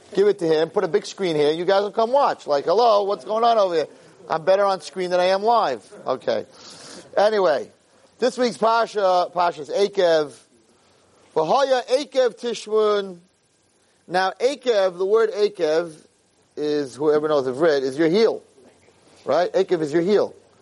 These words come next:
Now, I don't know if anyone in this room ever had heel spurs, but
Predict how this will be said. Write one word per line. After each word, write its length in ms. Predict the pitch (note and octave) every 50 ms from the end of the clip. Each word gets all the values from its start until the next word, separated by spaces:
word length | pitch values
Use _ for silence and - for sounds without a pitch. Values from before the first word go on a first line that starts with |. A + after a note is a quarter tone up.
| - - - - - - - - - -
Now, 400 | D#3 F3 F3 F3 E3+ E3 E3 - - _ _
I 100 | C3 E3+
don't 120 | G#3+ A3+ G#3+
know 140 | A3 G#3+ G3+
if 80 | E3+
anyone 280 | G#3 G3+ G3+ G3 G3 F#3+
in 80 | F#3
this 160 | E3+ D3+ - C#3+
room 340 | E3+ F#3 F3+ D#3+ D#3 D3+
ever 240 | - D#3 D3+ D3 D3
had 440 | C#3+ D#3 E3 D#3 D3+ C#3+ C#3 B2+ A#2+ _ _ _ _ _ _
heel 260 | _ - G3 G#3 F#3+ E3+
spurs, 580 | - - - A#2+ G#2+ G2+ G2 F2+ - - - _ _ _ _ _ _ _ _ _ _ _ _ -
but 320 | D3 C#3+ C3+ - _